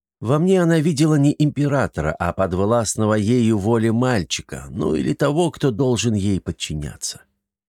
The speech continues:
Не сделая она из меня императора, всё было бы иначе, но теперь она могла править из-за моей спины. Однажды не прошло и недели с начала моего императорства.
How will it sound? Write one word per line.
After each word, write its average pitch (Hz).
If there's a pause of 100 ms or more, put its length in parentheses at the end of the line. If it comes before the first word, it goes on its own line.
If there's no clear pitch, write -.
(200)
Не 104
сделая 90
она 92
из 85
меня 95
императора, 107 (160)
всё 151
было 135
бы 131
иначе, 107
но 98
теперь 123
она 113
могла 107
править 95
из-за 92
моей 87
спины. 87 (880)
Однажды 104
не 95
прошло 90
и 90
недели 92
с 76
начала 76
моего 78
императорства. 78